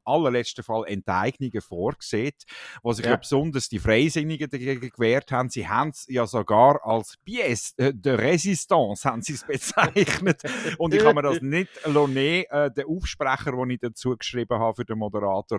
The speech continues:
Speaker 1: das auch natürlich einzubauen. Ein pièce de résistance, finde ich ein <laughs> wunderbares, geflügeltes Wort. Grossartig. Ich habe so ein bisschen Freude gehabt, ich habe,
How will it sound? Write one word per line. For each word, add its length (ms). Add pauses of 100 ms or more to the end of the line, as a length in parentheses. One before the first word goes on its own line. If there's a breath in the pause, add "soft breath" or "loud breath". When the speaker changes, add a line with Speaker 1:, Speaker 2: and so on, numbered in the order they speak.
Speaker 1:
das 240
auch 160
natürlich 440
einzubauen. 500
Ein 160 (100)
pièce 300
de 120
résistance, 640
finde 220
ich 140
ein 160
<laughs> 180
wunderbares, 680
geflügeltes 540
Wort. 340 (480 loud breath)
Grossartig. 800 (580 loud breath)
Ich 80
habe 100
so 80
ein 60
bisschen 240
Freude 240
gehabt, 220
ich 40
habe, 200